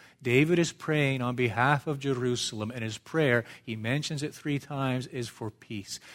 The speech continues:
that God's countenance might shine upon them. Shalom. What is shalom? What is peace?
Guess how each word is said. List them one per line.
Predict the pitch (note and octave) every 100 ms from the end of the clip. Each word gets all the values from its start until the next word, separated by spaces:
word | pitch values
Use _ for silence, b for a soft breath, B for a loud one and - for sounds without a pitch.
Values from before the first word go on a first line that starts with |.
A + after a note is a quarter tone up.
| B -
that | G#2+ A2+
God's | B2+ B2+ C#3 C#3 -
countenance | - - B2+ B2+ - A#2+ B2+ -
might | A2+ B2 B2+
shine | - - A#2 A#2+ A#2
upon | A2+ - A2+ A2 G#2+
them. | G#2
Shalom. | G#2+ - G#2+ A2+ A#2+ A2 G#2 B B
What | A#2 C#3 C#3+
is |
shalom? | - - A#2 A#2 A#2 G#2+ G#2+
What | C#3
is | C#3 -
peace? | - - A#2+ A2